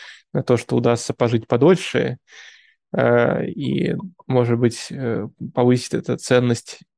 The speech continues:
человеческой жизни в глазах многих людей. И тогда, может быть, как-то изменится общественное мнение по ряду вопросов, ну, связанных с ценностью человеческой жизни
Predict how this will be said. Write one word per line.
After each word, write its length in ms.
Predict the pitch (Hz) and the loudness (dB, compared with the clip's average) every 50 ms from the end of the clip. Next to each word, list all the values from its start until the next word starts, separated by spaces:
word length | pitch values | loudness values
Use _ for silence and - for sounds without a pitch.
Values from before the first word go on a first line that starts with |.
| _ _ | _ _
человеческой 500 | - - 131 123 117 110 - - - 120 | -8 -2 0 2 2 0 -2 -2 -2 0
жизни 400 | 113 127 143 147 135 131 120 117 | 2 4 2 2 2 2 2 2
в 60 | 113 | 2
глазах 460 | 117 127 120 120 113 - 127 123 - _ | 2 2 0 2 2 0 -2 -2 -2 _
многих 380 | 131 123 123 123 127 117 - - | -4 -4 -4 -4 -4 -6 -6 -8
людей. 580 | 127 123 - - - - - - - 170 160 - _ _ _ _ - - - - - _ _ _ _ _ _ _ _ _ | -8 -4 -4 -4 -2 -2 -4 -4 -6 -8 -10 -12 _ _ _ _ -20 -20 -20 -20 -20 _ _ _ _ _ _ _ _ _
И 360 | - - 139 - 104 107 - | -4 -2 -2 0 0 -2 -4
тогда, 480 | - - - 139 123 127 120 117 117 117 | -4 -6 -4 -4 0 0 2 2 2 0
может 240 | 117 117 117 117 113 | 0 0 -2 -2 -4
быть, 100 | 147 - | -8 -14
как-то 220 | - 135 - - 123 | -14 -14 -8 -8 -4
изменится 1080 | 135 120 123 127 135 135 - - - - 135 131 123 131 - - - - - 127 127 | -2 0 0 0 0 -2 -4 -6 -6 -4 -4 -2 -2 -4 -6 -6 -8 -8 -8 -10 -12
общественное 460 | 135 - - 127 120 - - - 123 120 | -12 -4 0 0 0 0 0 0 2 2
мнение 460 | 120 117 120 120 117 117 117 123 120 _ _ | 4 4 4 4 4 2 0 -2 -4 _ _
по 160 | - - - | -4 -4 -2
ряду 220 | 131 131 123 131 139 | -2 -2 -4 -2 -4
вопросов, 600 | 131 123 - 135 135 135 - - 143 - _ _ _ _ _ - - - - _ _ _ _ _ _ | -6 -6 -4 -6 -6 -6 -6 -10 -16 -18 _ _ _ _ _ -20 -20 -20 -20 _ _ _ _ _ _
ну, 160 | - 165 139 | 0 0 0
связанных 520 | 120 - - 120 117 113 113 127 123 117 - | 0 0 0 0 0 2 0 -2 -6 -6 -8
с 320 | - - - - - - - | -12 -14 -14 -16 -18 -18 -4
ценностью 400 | - 127 123 123 123 - - - | -2 -2 -2 -2 -4 -6 -8 -4
человеческой 480 | - 123 135 - - - - - 131 | -2 -2 -2 -2 -4 -10 -10 -10 -8
жизни 500 | 131 139 135 143 139 135 139 147 143 139 | -4 -2 -4 -4 -4 -4 -6 -8 -8 -12